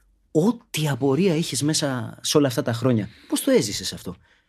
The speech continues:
Και μετά θέλω να πάμε και στο σχολιασμό της ατάκας που την ανέφερες κιόλας εσύ, που ήταν, ε, από τα πιο δυνατά πράγματα που έχω ακούσει σε συνέντευξη,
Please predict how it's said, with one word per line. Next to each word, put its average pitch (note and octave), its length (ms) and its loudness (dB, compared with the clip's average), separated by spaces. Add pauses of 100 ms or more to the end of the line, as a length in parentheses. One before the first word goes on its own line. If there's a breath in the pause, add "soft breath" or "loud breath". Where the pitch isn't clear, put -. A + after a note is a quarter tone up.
(100)
Και C4+ 100 2
μετά B3+ 200 4
θέλω A3 200 2
να G3 80 2
πάμε G#3 160 2
και G3 80 -2
στο F3+ 100 -4
σχολιασμό D3+ 460 -2
της - 180 -4
ατάκας F3 280 0
που - 60 -14
την D3+ 100 2
ανέφερες C#3+ 440 0
κιόλας A#2 260 -4
εσύ, C3 260 -2 (340 loud breath)
που C#3 80 0
ήταν, D#3 240 4
ε, D#3 260 4 (100)
από C#3 100 -2
τα B2+ 80 0
πιο E3 120 -2
δυνατά E3 260 0
πράγματα D#3 320 0
που A#2 60 -10
έχω A2 100 -6
ακούσει G#2 180 -4
σε A#2 80 -4
συνέντευξη, A#2+ 480 0